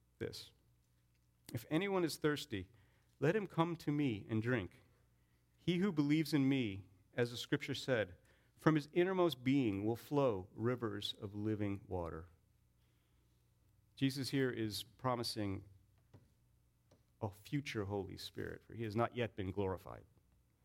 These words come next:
But notice what he says. He says, "From his innermost being will flow living, living, rivers of living water." He promises that we'll have the Holy Spirit come into us. And he says,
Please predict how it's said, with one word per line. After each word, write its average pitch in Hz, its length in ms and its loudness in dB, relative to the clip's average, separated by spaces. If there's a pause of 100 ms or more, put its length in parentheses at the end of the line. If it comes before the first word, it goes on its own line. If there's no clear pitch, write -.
(1700)
But - 140 -4
notice 208 300 2
what 208 80 2
he 156 80 -4
says. 101 400 0
He 107 80 -8
says, 113 440 -6 (720)
"From 151 260 0
his 147 200 -2
innermost 170 480 2
being 110 400 0
will 113 100 -4
flow 117 280 0
living, 107 420 0 (120)
living, 113 360 0 (160)
rivers 113 280 0
of 101 120 -6
living 92 260 -2
water." 85 300 -6 (1200)
He 170 100 4
promises 185 460 0
that 147 120 4
we'll 139 120 -2
have 135 180 0
the 123 80 -6
Holy 160 220 0
Spirit - 340 -4
come - 180 -10 (120)
into 143 280 0
us. 170 200 -8 (2000)
And 131 80 2
he 131 60 2
says, 127 380 -4